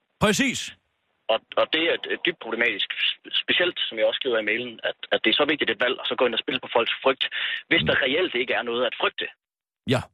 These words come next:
Speaker 1: præcis. Altså, hvis det ikke er, øh, et problem. Men, men det er også folk, som er, altså, det, og nu, nu, nu taler vi lige privat, ikke? Men jeg synes jo, at det er dybt problematisk, at, øh, at, at man går ud fra, at, øh, at E U gerne,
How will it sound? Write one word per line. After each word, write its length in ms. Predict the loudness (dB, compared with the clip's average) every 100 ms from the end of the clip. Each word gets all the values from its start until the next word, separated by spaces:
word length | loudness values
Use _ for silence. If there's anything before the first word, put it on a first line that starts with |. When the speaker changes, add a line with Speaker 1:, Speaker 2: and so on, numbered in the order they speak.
| 0
Speaker 1:
præcis. 440 | 2 2 0 0
Altså, 140 | -2 2
hvis 160 | 0
det 80 | 2
ikke 260 | 2 4 2
er, 140 | 2 0 -4 -14 -2
øh, 180 | 0 2 0
et 60 |
problem. 280 | 0 0 0
Men, 120 | 2
men 140 | 0 4
det 120 | 4
er 100 | 4
også 160 | 0 0
folk, 180 | -2
som 140 | 0 0
er, 100 | 0
altså, 220 | 0 -2
det, 220 | 0 0
og 80 | 2
nu, 100 | 2
nu, 120 | 2 2 2
nu 120 | 2
taler 240 | 2 0
vi 80 | 0
lige 100 | 0 0
privat, 240 | -2 -2
ikke? 180 | -2 -2 -4 -4 2
Men 100 | 4
jeg 80 | 6
synes 160 | 4
jo, 80 | 4
at 80 | 2
det 60 |
er 40 | 0
dybt 180 | 0 0
problematisk, 840 | 0 2 2 0 -4 -8 -10 -4
at, 260 | 0 2 4
øh, 220 | 4 4 2 -4 -2
at, 100 | -2 0
at 120 | 2
man 120 | 2
går 120 | 2 2
ud 240 | 4 2
fra, 300 | 2 0 0 -6 -4 0
at, 200 | 2 2
øh, 220 | 0 -2 -2
at 180 | 0 4
E 180 | 4
U 100 | 4 2
gerne, 260 | 2 2